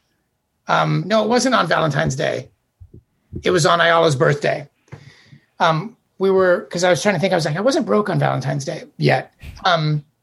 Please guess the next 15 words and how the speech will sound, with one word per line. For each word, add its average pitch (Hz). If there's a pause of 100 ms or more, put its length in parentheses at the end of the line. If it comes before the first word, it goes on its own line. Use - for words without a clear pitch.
(680)
and 196
so 220
I 220
ordered, 233
like, 208
this 185
really 208
cheap 214
tin 196
of 170
caviar 196 (480)
from 170
a 147
fish 170
place, 240